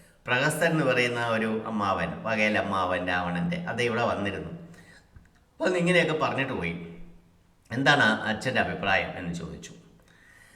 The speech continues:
അപ്പൊ പിതാവ് വിശ്രവസ് പറഞ്ഞത് എന്താണെന്നറിയാമോ?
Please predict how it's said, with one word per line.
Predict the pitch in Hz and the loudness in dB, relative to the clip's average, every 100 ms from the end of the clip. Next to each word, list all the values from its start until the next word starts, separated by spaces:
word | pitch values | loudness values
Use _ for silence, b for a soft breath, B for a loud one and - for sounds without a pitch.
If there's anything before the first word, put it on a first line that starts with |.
| b b b b _ | b b b b _
അപ്പൊ | - 98 | -12 -6
പിതാവ് | 101 104 131 143 143 147 143 - | -2 4 8 8 8 6 6 4
വിശ്രവസ് | 120 - 139 135 131 - 127 107 - - - - - - 117 | -2 -2 0 2 2 2 2 0 -2 -10 -16 -20 -20 -6 -4
പറഞ്ഞത് | 110 135 131 139 - | -2 0 0 -2 -2
എന്താണെന്നറിയാമോ? | 120 120 120 107 92 85 78 | 0 0 2 0 0 0 -2